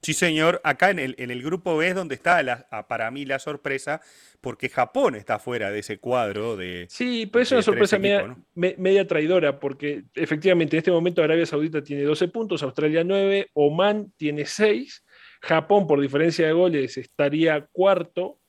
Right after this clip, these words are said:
Speaker 2: con
Speaker 1: Ujú.
Speaker 2: seis puntos también, China tres y Vietnam cero. Pero si se fijan un poquitito, digo, si tienen la posibilidad de verlo, los partidos que le quedan a Japón por disputar, que son creo que cinco, si no me equivoco, le queda Vietnam,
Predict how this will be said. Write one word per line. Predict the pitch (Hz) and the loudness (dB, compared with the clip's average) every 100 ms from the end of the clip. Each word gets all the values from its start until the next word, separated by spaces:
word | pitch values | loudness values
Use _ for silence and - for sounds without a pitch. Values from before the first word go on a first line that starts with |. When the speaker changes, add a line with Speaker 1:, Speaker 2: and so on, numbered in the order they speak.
| _ | _
Speaker 2:
con | 147 | -6
Speaker 1:
Ujú. | 123 | -6
Speaker 2:
seis | - 139 | -4 -4
puntos | - 156 170 | -4 -2 0
también, | 185 190 220 240 - _ | 0 2 0 -2 -14 _
China | - 196 185 | -4 2 2
tres | 185 190 208 | 2 0 0
y | |
Vietnam | 170 156 156 | -4 -4 -6
cero. | - 156 127 117 | -2 -2 -2 -4
Pero | 151 | -4
si | 170 | -2
se | 175 | -2
fijan | 175 240 180 151 | 0 -2 -2 -2
un | 151 | -4
poquitito, | 151 147 151 175 - 165 143 _ | -4 -6 -6 -10 -4 -4 -4 _
digo, | - 127 127 | -12 -10 -8
si | 131 | -4
tienen | 156 165 | 0 2
la | |
posibilidad | 156 151 151 165 | 2 -2 2 6
de | 180 | 8
verlo, | 185 170 202 - - - - - | 6 4 0 -4 -14 -20 -20 -18
los | - 156 | -2 0
partidos | 160 170 226 233 214 | 2 -2 2 2 2
que | 175 | 0
le | 165 | -2
quedan | 185 190 170 | 0 2 0
a | |
Japón | - 147 180 165 | -4 -4 -4 -4
por | 147 | -6
disputar, | 143 151 151 180 | -6 -4 -2 -2
que | 165 127 | -4 -6
son | 151 160 151 | -4 -4 -6
creo | 147 156 151 | -4 -4 -4
que | 131 | -8
cinco, | 117 - 185 202 175 131 | -8 -8 -4 -4 -2 -4
si | 117 | -4
no | 135 | -6
me | 139 | -6
equivoco, | 139 143 165 165 202 220 - - - | -4 -2 -2 0 0 -2 -8 -20 -2
le | 160 151 | 0 2
queda | 151 131 110 - _ | 2 2 0 -10 _
Vietnam, | - 143 160 165 233 269 311 | -10 -2 -2 2 2 2 -2